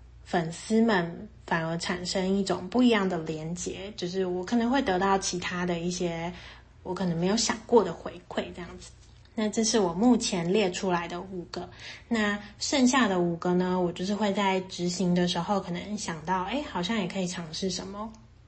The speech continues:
就会去做。因为前五个是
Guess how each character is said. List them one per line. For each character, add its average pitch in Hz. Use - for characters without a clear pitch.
就 202
会 196
去 190
做。 190
因 208
为 233
前 220
五 277
个 190
是 247